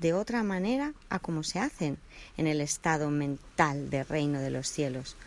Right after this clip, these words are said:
o mentalidad una. Y por lo tanto yo he creído tener una voluntad distinta. Solamente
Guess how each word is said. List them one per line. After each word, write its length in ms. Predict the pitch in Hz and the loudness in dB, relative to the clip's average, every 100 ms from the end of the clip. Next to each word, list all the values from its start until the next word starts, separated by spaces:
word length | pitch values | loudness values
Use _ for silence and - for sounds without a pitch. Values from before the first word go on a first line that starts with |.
| - - - | -18 -18 -8
o 80 | 147 | 0
mentalidad 580 | 151 147 143 143 139 135 - - | 2 2 0 0 0 0 -4 -4
una. 300 | 165 143 135 - - - - - - - - - - | 0 0 -2 -12 -20 -20 -20 -20 -20 -20 -20 -20 -6
Y 100 | 170 | -4
por 200 | - 156 | -2 -2
lo 120 | 147 | 0
tanto 340 | 165 170 170 196 | 0 0 2 0
yo 300 | 156 180 170 | 2 2 2
he 80 | |
creído 400 | 160 165 165 165 | 2 0 2 0
tener 400 | 160 160 175 185 - | 0 2 2 0 -2
una 240 | 185 190 175 | 0 0 0
voluntad 640 | 170 151 151 - 202 202 - - | -2 -2 0 2 2 0 -8 -6
distinta. 760 | 170 151 - - 143 131 - - - - - - - - - - - - - - - - - - - - - - | -2 -2 -4 -2 -4 -4 -6 -8 -10 -16 -18 -20 -20 -20 -20 -20 -20 -18 -16 -16 -18 -20 -20 -20 -20 -20 -20 -10
Solamente 880 | - - 220 220 233 226 - 247 | -2 2 4 4 2 2 2 2